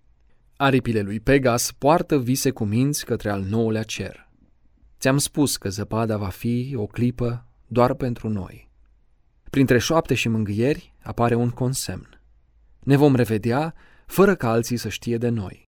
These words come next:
E începutul tinereții care nu planifică, ci trăiește clipa. Îmbrățișarea n-are final, ci doar o prelungire exaltată. După despărțire, Mihnea îi transmite gândul pe o coardă lirică.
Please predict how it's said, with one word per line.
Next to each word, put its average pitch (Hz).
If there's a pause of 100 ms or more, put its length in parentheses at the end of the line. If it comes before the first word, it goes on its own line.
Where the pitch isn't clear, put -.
(920)
E 127
începutul 131
tinereții 123
care 113
nu 131
planifică, 120 (180)
ci -
trăiește 117
clipa. - (1160)
Îmbrățișarea 123
n-are 117
final, 113 (160)
ci -
doar 160
o 139
prelungire 117
exaltată. 123 (720)
După 143
despărțire, 131
Mihnea 175
îi 123
transmite 113
gândul 156
pe -
o 107
coardă 113
lirică. 113